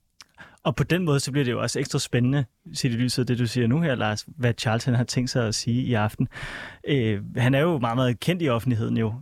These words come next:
øh, naturligt nok, nu hvor han har været prinsen af Wales i halvfjerds år, ikke?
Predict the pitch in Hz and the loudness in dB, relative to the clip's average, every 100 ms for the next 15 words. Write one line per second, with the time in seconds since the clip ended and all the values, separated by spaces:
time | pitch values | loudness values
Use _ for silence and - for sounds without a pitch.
0 | - 135 117 110 107 104 _ _ _ 127 | -2 0 2 2 0 -4 _ _ _ -2
1 | 120 139 135 117 - _ 123 127 - - | 0 0 0 -2 -8 _ 0 0 -4 -18
2 | - 127 113 113 117 110 107 - 127 127 | -6 -2 0 2 2 2 0 0 0 0
3 | 113 113 123 - 120 117 - 120 131 127 | 0 0 -2 0 0 0 0 0 0 -2
4 | - 165 | 0 -2